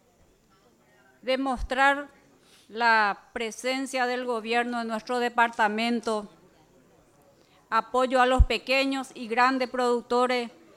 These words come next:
en el departamento de Concepción. Agradecer también la presencia a la señora viceministra de Agricultura y Familiar Campesina,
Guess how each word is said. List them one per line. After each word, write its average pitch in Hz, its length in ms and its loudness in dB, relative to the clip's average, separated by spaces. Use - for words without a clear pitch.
en 240 160 -4
el 254 100 -2
departamento 254 880 0
de 240 140 2
Concepción. 208 840 -2
Agradecer 247 580 0
también 254 380 0
la 262 100 2
presencia 240 960 0
a 233 140 -4
la 233 120 -2
señora 233 460 -4
viceministra 233 1120 -4
de 233 80 -2
Agricultura 226 760 -6
y 240 40 -4
Familiar 226 680 -4
Campesina, 226 880 -6